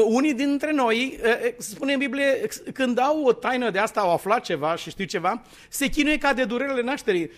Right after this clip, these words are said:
Nu poți să te ții de naștere de drum. Că, e adevărat că n-am născut, dar am ajutat niște persoane care au trecut pe aici și am stat și eu o singură dată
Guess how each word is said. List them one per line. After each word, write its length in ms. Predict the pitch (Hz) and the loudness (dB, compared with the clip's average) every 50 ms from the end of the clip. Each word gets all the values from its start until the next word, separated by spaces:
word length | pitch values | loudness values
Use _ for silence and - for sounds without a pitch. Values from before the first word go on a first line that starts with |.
| - - - _ | -20 -20 -20 _
Nu 120 | - 196 170 | -16 -14 -6
poți 160 | - 226 - | -4 -2 -2
să 80 | 226 | -2
te 140 | 202 233 220 | 0 0 0
ții 120 | 214 - 214 | 0 0 -2
de 100 | 202 226 | -4 -2
naștere 320 | 220 220 - - 226 220 | -2 -2 0 0 0 2
de 60 | 220 | 2
drum. 300 | 240 190 175 - 143 - - | 0 0 -2 -6 -10 -12 -12
Că, 100 | 180 - 165 160 - - - 143 - _ - - - 180 160 156 | -12 -10 -10 -12 -12 -14 -20 -20 -20 _ -20 -12 -6 -4 -2 -2
e 80 | 160 | -2
adevărat 280 | 160 156 160 185 240 220 | -2 -2 -2 -2 -2 -2
că 100 | 170 151 | -2 0
n-am 180 | 165 196 220 | 0 0 0
născut, 340 | 202 165 147 - - 156 143 | 0 -2 -4 -4 -6 -8 -4
dar 160 | 135 151 147 | 0 0 2
am 140 | 156 151 156 | 2 0 0
ajutat 340 | 160 147 135 - 190 165 147 | -2 -4 -2 0 0 0 0
niște 280 | 147 135 - - 143 123 | -2 -4 -6 -6 -8 -6
persoane 360 | - 147 120 135 135 131 131 | -6 -8 -6 -6 -6 -6 -6
care 180 | - 135 131 | -8 -8 -8
au 80 | 131 127 | -8 -8
trecut 300 | - 139 117 131 135 107 | -10 -10 -12 -12 -14 -12
pe 100 | - 139 | -10 -10
aici 300 | 135 127 123 - 147 151 - - _ _ _ _ - - _ _ _ | -10 -10 -10 -10 -12 -14 -14 -16 _ _ _ _ -20 -20 _ _ _
și 140 | _ - - | _ -6 -4
am 100 | 156 156 | -4 -4
stat 240 | 147 - 180 175 160 | -4 -4 -4 -4 -4
și 100 | - 180 | -4 -4
eu 180 | 170 160 143 | -4 -2 -4
o 60 | 135 143 | -6 -8
singură 360 | - - - 165 156 151 143 139 | -10 -10 -8 -6 -4 -4 -4 -4
dată 460 | 143 143 139 - 147 135 131 120 | -4 -6 -6 -6 -6 -8 -8 -10